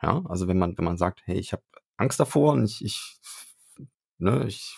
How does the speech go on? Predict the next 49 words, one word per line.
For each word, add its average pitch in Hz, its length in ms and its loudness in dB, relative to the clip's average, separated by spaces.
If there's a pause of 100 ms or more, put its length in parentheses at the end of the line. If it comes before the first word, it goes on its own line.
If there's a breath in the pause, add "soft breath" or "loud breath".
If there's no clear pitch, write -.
(200)
versteh - 300 2
das 156 180 4
nicht 160 360 2
und 110 200 0
ich 101 80 -6
versteh 123 280 0
nicht, 120 220 0
wie - 60 -4
das - 160 0
funktioniert 123 500 0
mit - 100 -18
dem - 120 0
Impfen“ 127 400 0
und, 101 260 0 (920 loud breath)
äh, 90 300 4
ist - 140 -4
auch 147 140 2
okay, 180 340 2
aber 104 220 2
wenn 117 120 4
du 127 60 4
dann 117 140 2
irgendwie 117 240 0
ankommst 123 320 0
mit, 120 160 0
„Ja, 117 180 4
hier, 123 160 6
Bill 107 160 2
Gates 110 300 0
will 117 100 2
uns 107 140 0
chippen 151 460 0
oder 110 200 0
wir 104 80 2
werden 110 180 4
impotent 127 520 2
oder 113 100 4
wir 98 100 4
werden 107 160 4
im 104 80 4
September 101 380 0
sterben, 113 300 4
wir 117 60 4
haben 117 80 0
übrigens 104 200 -2
Oktober, 110 360 -2
ihr 123 160 -2
Arschlöcher“, 123 420 -2 (800 loud breath)
ähm, 117 580 6